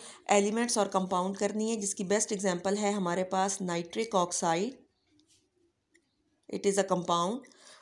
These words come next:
नाइट्रिक ऑक्साइड को जब आप बर्न करते हो in the presence of oxygen, ऑक्सीजन को हम as a element ले रहे हैं,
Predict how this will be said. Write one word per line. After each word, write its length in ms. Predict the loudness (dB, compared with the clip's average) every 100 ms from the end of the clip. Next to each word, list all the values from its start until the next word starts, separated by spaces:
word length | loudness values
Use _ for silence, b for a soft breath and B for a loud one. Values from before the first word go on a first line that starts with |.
| -2
नाइट्रिक 420 | 0 0 -4 -2
ऑक्साइड 460 | -2 -2 -2 -2 -4
को 120 | -4
जब 180 | -2 -2
आप 200 | -4 -2
बर्न 240 | 0 0
करते 320 | -2 -4 -2
हो 240 | 2 2 0 B B 0
in 140 | 2
the 60 | 2 2
presence 400 | 2 0 -2 -2
of 180 | -2 -2
oxygen, 540 | -2 -2 -4 -2 -2 -2 -6
ऑक्सीजन 480 | -8 -6 -4 -2 -2
को 100 | -2
हम 220 | 0 0 0
as 100 | 0
a 80 | 0 0
element 340 | -2 -2 -2 0
ले 140 | 0
रहे 140 | 2 0
हैं, 180 | -2